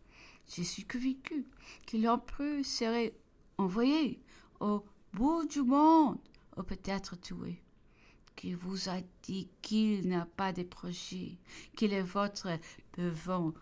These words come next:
contrarier et détruire ? Sa tête est-elle affaiblie ? N'a-t-il pas des amis en Italie ? Ne peut-il pas être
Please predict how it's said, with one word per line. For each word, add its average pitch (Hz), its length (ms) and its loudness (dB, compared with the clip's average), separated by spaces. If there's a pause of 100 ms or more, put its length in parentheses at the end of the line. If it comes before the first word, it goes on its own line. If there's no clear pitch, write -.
(100)
contrarier 151 840 -4 (240)
et 175 120 -2
détruire ? 285 500 -4 (1040)
Sa - 360 -2
tête 285 540 -2 (100)
est-elle 277 800 0 (680)
affaiblie ? 302 580 4 (1160)
N'a-t-il 285 560 2
pas 294 300 8
des 262 220 4
amis 269 340 8 (160)
en 269 160 6
Italie ? 311 500 6 (1400)
Ne 160 200 0
peut-il 160 460 -8
pas 160 400 -4 (180)
être 151 340 -12